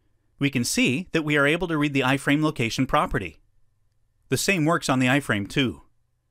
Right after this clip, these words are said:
Here indeed, we can see the location of the parent document.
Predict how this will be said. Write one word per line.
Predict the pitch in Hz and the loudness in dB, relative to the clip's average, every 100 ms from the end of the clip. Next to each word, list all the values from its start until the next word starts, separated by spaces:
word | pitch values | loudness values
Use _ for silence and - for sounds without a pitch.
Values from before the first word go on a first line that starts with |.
| _ | _
Here | - 185 240 | -4 -2 0
indeed, | 220 143 123 71 - - _ _ _ _ | 0 0 0 -2 -16 -20 _ _ _ _
we | 127 | -4
can | 139 135 | -2 0
see | 165 | 0
the | 151 | 0
location | 139 131 175 185 147 | 0 0 -2 -2 -2
of | 131 | -2
the | 135 | -2
parent | - 113 110 | -2 -2 0
document. | 131 160 123 85 - | 0 0 -2 -4 -12